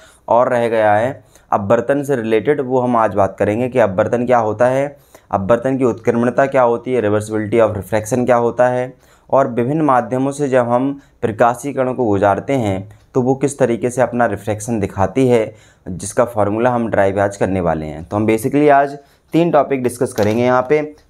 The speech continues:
तीनों टॉपिक आपके सामने लिख रहे हैं। तीन टॉपिक निक-, अ, अ, करने वाले हैं। पहला होगा आपका प्रकाश का अपवर्तन,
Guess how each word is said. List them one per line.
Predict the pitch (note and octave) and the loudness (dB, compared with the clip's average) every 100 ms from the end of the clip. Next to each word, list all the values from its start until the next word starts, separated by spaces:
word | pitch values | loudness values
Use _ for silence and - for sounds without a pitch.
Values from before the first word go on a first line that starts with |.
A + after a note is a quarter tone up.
| - | -4
तीनों | B2+ C#3 | 0 2
टॉपिक | C3+ B2+ B2+ | 2 0 0
आपके | A2+ A#2 | 0 -2
सामने | G#2+ A2 A2 | -6 -4 -4
लिख | F#2 A2 | -2 0
रहे | A2+ | 0
हैं। | A#2 C3+ C#3+ - - _ _ _ _ - _ - - - - - - - | 0 -2 -6 -16 -20 _ _ _ _ -20 _ -20 -20 -20 -20 -18 -6 2
तीन | C#3+ | 4
टॉपिक | C#3+ C3+ C3 | 4 2 -2
निक-, | A#2+ G#2+ | -6 -2
अ, | |
अ, | A2+ A2 G#2 - G2 G#2 | 0 0 0 -2 0 0
करने | F#2+ G#2 B2 | 2 0 2
वाले | B2+ B2 C3 | 2 2 0
हैं। | C#3 | -6
पहला | C#3 B2+ B2+ C#3 | -2 0 2 2
होगा | C3 C3 | 2 0
आपका | A#2+ - A2+ | 0 0 -2
प्रकाश | G#2+ G#2+ G2+ - | 0 0 0 0
का | G2 | -2
अपवर्तन, | F#2+ G#2+ A2 C#3 C#3+ C#3 | 0 0 2 0 0 -6